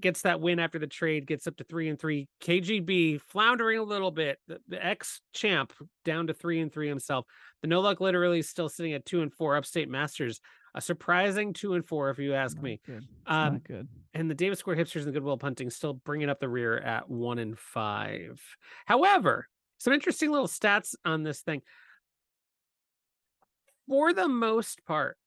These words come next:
Speaker 1: the points for makes sense. Penna is running away with this team, with his team. He's got eight hundred twenty-eight points. He's very much ahead. He's had a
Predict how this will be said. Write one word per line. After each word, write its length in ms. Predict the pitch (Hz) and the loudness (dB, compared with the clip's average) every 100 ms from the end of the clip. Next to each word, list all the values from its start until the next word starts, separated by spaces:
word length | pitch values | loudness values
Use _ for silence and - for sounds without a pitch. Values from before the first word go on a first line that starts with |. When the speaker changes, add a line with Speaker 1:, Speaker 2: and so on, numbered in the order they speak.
| _ _ _ - | _ _ _ -10
Speaker 1:
the 120 | 180 | -10
points 680 | 170 - 220 247 233 - - - | -10 -2 0 0 -2 -10 -10 -2
for 560 | 175 196 220 247 226 - | 2 2 2 0 -2 -12
makes 400 | - 160 175 170 | -6 0 0 0
sense. 400 | - 131 120 - - - | -6 -6 -6 -14 -20 0
Penna 200 | 226 240 | 4 4
is 240 | 196 143 | 4 -2
running 540 | 147 151 170 185 185 | -4 0 2 4 2
away 520 | 175 147 139 135 113 117 _ - | 0 0 -2 -2 -6 -14 _ -12
with 180 | 131 | -10
this 220 | - 120 - | -8 -8 -8
team, 320 | 113 110 120 _ _ _ _ _ _ _ | -10 -10 -14 _ _ _ _ _ _ _
with 160 | 151 131 | -2 0
his 160 | 113 | -4
team. 160 | - - | -8 -12
He's 100 | 117 | -4
got 140 | 170 - | -2 0
eight 120 | 190 | 2
hundred 240 | 180 170 | 2 0
twenty-eight 380 | 170 170 151 - | 0 0 0 -2
points. 260 | 147 143 - - - _ _ | -4 -4 -6 -20 -20 _ _
He's 260 | 165 160 135 - | 4 4 2 -6
very 600 | 135 135 160 190 185 165 | -8 0 6 6 6 4
much 240 | 151 135 | 2 0
ahead. 320 | 123 117 107 _ _ _ _ _ _ _ _ | -4 -2 -6 _ _ _ _ _ _ _ _
He's 180 | 170 180 | -4 -2
had 240 | 185 190 | 2 4
a 100 | 180 | 4